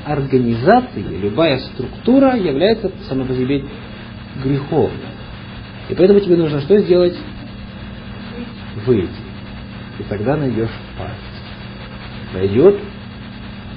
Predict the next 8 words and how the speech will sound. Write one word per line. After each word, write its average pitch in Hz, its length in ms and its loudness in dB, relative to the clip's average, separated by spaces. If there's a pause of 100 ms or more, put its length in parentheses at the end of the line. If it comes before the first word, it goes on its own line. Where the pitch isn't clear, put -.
и - 160 -8
выйдет, 95 320 2 (1080)
и 131 60 0
пажить - 420 -6
найдет. - 300 -10 (1400)
О 131 60 -2
чем 247 280 4
идет 165 220 4